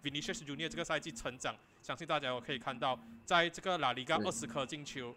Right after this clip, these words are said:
Speaker 1: 二十颗助攻，然后 Benzema 也不用讲，算是巴伦多 contender 了的。Midfield 是最 historic 的，最有经验的，可是 backline，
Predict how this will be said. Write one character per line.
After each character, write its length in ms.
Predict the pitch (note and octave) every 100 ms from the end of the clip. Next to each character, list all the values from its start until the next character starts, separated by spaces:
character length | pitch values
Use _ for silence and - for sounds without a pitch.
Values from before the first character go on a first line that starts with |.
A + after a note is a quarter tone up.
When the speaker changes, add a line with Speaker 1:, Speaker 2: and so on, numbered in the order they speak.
| -
Speaker 1:
二 60 |
十 140 | E3 -
颗 160 | C3+
助 160 | A#2+ C#3
攻， 220 | B2 A#2 - - A#2 A#2
然 120 | C3+
后 180 | E3+ - - A2+ - B2+
Benzema 380 | B2 B2+ D3+
也 60 | B2+
不 100 | C#3
用 120 | C3+
讲， 160 | C3 A2
算 180 | - E3
是 120 | D#3+
巴 160 | C#3 B2+
伦 120 | B2
多 140 | C#3 C#3
contender 400 | A#2+ A#2 A2+ C3
了 180 | A2+
的。 140 | A2 A2+ - -
Midfield 400 | G3+ F#3 G3+ F#3+
是 160 | G3 G3 - -
最 160 | - G3+
historic 460 | D3 - C3 C3+ C#3+
的， 100 | B2
最 140 | F3
有 100 | C#3+
经 220 | A#2 A#2+
验 120 | B2+ C3
的， 60 |
可 60 | -
是 140 | F3 D#3 D3+
backline， 460 | E3 D#3+ E3 D#3+